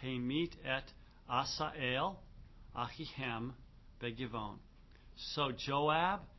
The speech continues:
and Abishai, that's his other brother. Remember, there were three brothers?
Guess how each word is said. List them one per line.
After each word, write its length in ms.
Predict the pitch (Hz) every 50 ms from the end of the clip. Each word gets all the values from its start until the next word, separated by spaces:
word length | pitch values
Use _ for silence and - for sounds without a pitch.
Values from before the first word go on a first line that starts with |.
| - - -
and 200 | 135 127 131 135 - - -
Abishai, 720 | 160 160 185 190 170 - - - - 110 107 107 113 120 123 - - - -
that's 200 | 127 131 - -
his 120 | 127 110
other 160 | 123 131 123 117
brother. 320 | 95 123 123 123 120 117
Remember, 300 | 107 110 117 123 123 120
there 100 | 117 117
were 80 | 113 - - -
three 140 | - 127
brothers? 460 | 117 113 120 120 123 123 147 156 151